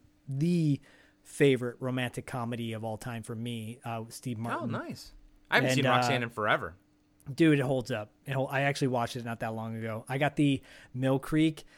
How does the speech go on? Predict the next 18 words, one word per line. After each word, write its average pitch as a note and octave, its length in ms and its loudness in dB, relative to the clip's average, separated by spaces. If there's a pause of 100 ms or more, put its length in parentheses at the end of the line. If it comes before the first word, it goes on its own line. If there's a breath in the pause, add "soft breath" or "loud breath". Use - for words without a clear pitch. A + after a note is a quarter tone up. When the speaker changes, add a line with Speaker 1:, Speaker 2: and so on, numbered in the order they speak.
(480 soft breath)
Speaker 1:
V C3 240 -2
H C#3+ 180 2
S D#3+ 240 0
slipcover F#3 460 2
version. D#3+ 260 4
Speaker 2:
Nice. A2 380 -6 (160)
Speaker 1:
And D3+ 100 2
Speaker 2:
Dude, E3+ 120 6
Speaker 1:
I - 20 6
got G3+ 160 8
it - 20 4
Speaker 2:
fucking D#3+ 200 2
Speaker 1:
for D#3+ 40 0
Speaker 2:
love E3+ 200 8
Speaker 1:
free. A#3+ 180 8
Speaker 2:
those F3 80 8
Mill G3+ 160 10
Creeks. E3+ 420 -2